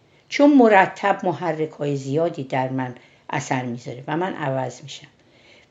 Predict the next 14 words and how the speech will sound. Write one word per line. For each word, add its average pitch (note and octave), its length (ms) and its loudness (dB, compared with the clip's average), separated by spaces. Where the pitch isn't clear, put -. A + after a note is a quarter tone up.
و A#3+ 100 10
دیگه A#3 300 2
با G3+ 240 4
روز F3+ 280 -2
قبل F#3+ 420 0
یکی C#3 280 -6
نیستم. - 360 -10
یک B3 220 6
مرتبه A#3 360 6
یک C4+ 260 6
واکنش G#3 600 4
تند A3 360 2
نشون C#3 280 -4
می‌دم A#2+ 300 -8